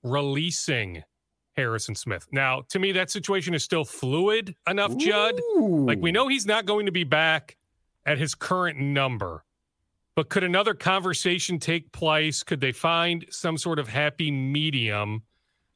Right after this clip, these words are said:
Speaker 1: This person said, "Hey, it's gonna continue to be a bloodbath. Don't be surprised if that is a move that takes place." Now,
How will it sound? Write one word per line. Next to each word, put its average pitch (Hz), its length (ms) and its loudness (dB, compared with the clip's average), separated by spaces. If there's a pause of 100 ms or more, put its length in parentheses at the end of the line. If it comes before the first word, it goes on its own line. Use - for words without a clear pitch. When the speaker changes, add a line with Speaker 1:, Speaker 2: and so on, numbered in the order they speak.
Speaker 1:
This 143 120 -2
person 156 320 -2
said, 135 220 0
"Hey, 120 360 0 (580)
it's 151 240 -4
gonna 160 160 0
continue 165 340 0
to 135 80 -2
be 139 120 0
a 127 60 0
bloodbath. 110 800 -2 (120)
Don't 131 300 -2
be 160 140 -2
surprised 113 800 0 (560)
if 117 220 -2
that 131 320 2
is 127 180 0
a 131 60 0
move 123 300 -2
that 110 180 -2
takes 117 240 -4
place." 127 240 0
Now, 110 260 0